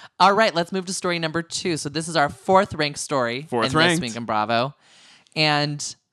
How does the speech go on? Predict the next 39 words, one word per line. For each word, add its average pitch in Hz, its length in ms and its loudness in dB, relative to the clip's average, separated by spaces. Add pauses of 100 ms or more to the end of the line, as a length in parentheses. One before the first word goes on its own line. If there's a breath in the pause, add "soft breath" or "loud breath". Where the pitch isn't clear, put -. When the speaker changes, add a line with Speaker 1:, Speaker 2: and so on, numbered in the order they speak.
Speaker 1:
this 170 140 0
Speaker 2:
God, 139 160 0
Speaker 1:
one 143 180 2
Speaker 2:
five 262 180 2
was 151 180 0
juicy, 123 520 -4
Eddie. 95 260 -6
I 104 40 -4
can't 165 320 -4
imagine 139 420 0
what's 131 160 -4
coming 120 360 -2
up. 165 220 2
Speaker 1:
Oh 127 40 -4
my 120 120 -6
gosh. 110 300 -8
Well, 135 100 -10
this 151 180 -6
one's 196 140 -8
even 185 140 -6
juicier. 139 340 -4
It 117 140 -6
still 143 280 -6
involves 165 340 0
New 139 100 -12
York, 131 360 0 (160)
but 131 140 -2
it 131 100 -6
involves 131 420 0
an 135 140 -12 (100)
old 202 300 4
housewife 127 680 0
and 127 160 0
a 127 60 0
new 135 180 -2
one. 113 380 -4
Speaker 2:
<sighs> - 500 -20
Speaker 1:
That 156 160 2
is 156 180 -4